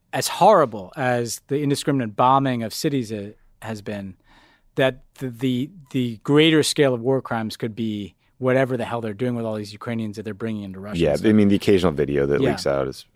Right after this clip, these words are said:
Speaker 2: just
Speaker 1: And it connects to the Zelensky thing, right? 'Cause, and you've made this point before on, on the pod, which is that part of the reason why he can't compromise away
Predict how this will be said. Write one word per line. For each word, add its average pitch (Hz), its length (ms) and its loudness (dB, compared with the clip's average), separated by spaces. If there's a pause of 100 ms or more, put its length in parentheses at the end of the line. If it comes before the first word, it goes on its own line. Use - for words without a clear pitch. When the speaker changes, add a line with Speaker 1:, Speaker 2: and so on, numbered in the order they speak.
Speaker 2:
just - 180 -8 (360)
Speaker 1:
And 185 120 6
it 190 80 4
connects 190 500 4
to 175 100 -2
the 156 100 2
Zelensky 175 540 0
thing, 98 180 -14
right? 139 180 -2
'Cause, 151 180 -2
and 156 120 0
you've 240 200 2
made 165 160 6
this 139 160 0
point 247 260 -2
before 110 360 -8
on, 120 440 -12
on 120 180 -6
the 117 60 -8
pod, 190 340 0
which 117 200 -8
is 117 160 -4
that 127 160 -4 (600)
part 185 240 4
of 185 80 0
the 151 80 2
reason 165 360 0
why 139 140 2
he 139 140 -4
can't 160 360 -2
compromise 139 680 0
away 123 720 0